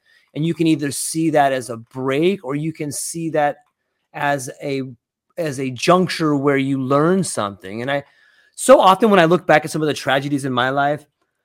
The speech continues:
like, like, there was people in my life, like, when a tragedy happened, like, I hated 'em.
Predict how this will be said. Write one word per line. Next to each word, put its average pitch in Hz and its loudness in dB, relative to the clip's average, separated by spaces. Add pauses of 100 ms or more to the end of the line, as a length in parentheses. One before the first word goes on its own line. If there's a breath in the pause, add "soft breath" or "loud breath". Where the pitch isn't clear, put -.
(140)
like, 147 0 (1400)
like, 165 -8
there 220 2
was 254 4
people 220 2
in 170 2
my 156 2
life, 143 2 (160)
like, 151 -10 (140)
when 160 -2
a 143 -2
tragedy 175 0
happened, 170 0
like, 123 -8
I 113 -10
hated 127 -6
'em. 82 -10